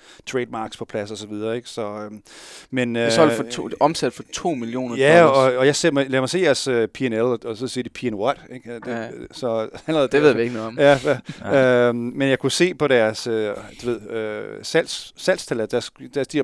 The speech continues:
Speaker 1: online-portaler, at det var flyvende. Så, øh, og så kiggede jeg på, "Må jeg lige se fakturen for det produkt, og hvad det koster?" og sådan noget. Så jeg kan se, at de havde massive marginer også, ikke?
Speaker 2: Mm.
Speaker 1: Øhm, så, så der var, der var ligesom, der, der er fem, for at vende tilbage til dit, dit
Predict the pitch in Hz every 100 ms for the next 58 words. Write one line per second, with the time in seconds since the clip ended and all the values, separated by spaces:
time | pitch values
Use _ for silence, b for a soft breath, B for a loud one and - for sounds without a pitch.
0 | - 135 180 143 - - 165 147 120 120
1 | 113 151 180 214 b b b b b -
2 | 139 127 120 120 117 117 117 117 - -
3 | 117 120 - 143 175 160 120 - 110 110
4 | 107 113 110 107 117 117 156 - 151 -
5 | - 135 135 127 123 - 110 117 - 113
6 | - 107 110 117 - 110 104 110 107 101
7 | 147 123 110 - - 156 127 - 117 95
8 | 101 120 - B 127 120 120 B B -
9 | 120 117 113 113 113 113 104 b b b
10 | b b b - 131 120 113 - 139 135
11 | 127 151 160 190 170 - _ 139 147 131
12 | - 180 - - 147 127 131 - 156 151
13 | 127 110 131